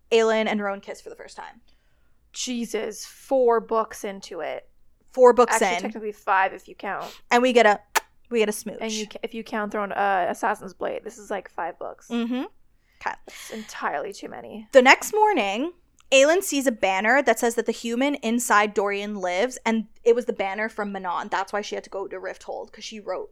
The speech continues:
Speaker 1: something down for Aelin. Um, Aedion and Rowan plant Hellfire in the catacombs and have to fight off these, like, word hounds. Aelin brings Chaol to the king as, like, a prisoner and is all like, "Ooh, he's a traitor. I killed the Royals in Wendlin, blah, blah, blah." But the king knows who she really is and wants to know where the word key is.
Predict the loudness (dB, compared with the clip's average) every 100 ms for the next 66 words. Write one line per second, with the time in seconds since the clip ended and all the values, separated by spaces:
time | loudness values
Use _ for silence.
0 | -20 -16 -12 -10 -10 -6 -4 -4 -6 -6
1 | -8 _ _ _ -20 _ -18 -8 -6 -6
2 | -8 -10 -16 -20 _ -20 -20 -20 _ 6
3 | 8 8 6 2 -2 -2 0 0 2 2
4 | 0 0 2 4 4 2 4 6 6 4
5 | 0 -2 -2 2 4 6 8 8 6 0
6 | -2 2 2 2 -2 0 -4 -2 -2 -4
7 | 0 0 4 2 2 -8 -8 -2 0 0
8 | 2 2 4 4 0 -10 -16 -20 -20 -14
9 | 0 2 4 2 0 -2 -6 0 2 2
10 | 0 -4 -2 -4 -2 -4 -6 -6 -6 -2
11 | 0 4 4 4 0 0 0 0 -2 -4
12 | -4 -4 -4 -4 -2 0 2 4 2 2
13 | -2 -2 0 0 0 -2 0 0 0 -6
14 | 0 0 2 4 2 2 -6 -4 0 2
15 | 0 -2 -6 -8 -4 -2 -2 0 -2 -2
16 | -4 0 -2 -2 -4 -2 -2 0 0 -2
17 | -2 2 2 0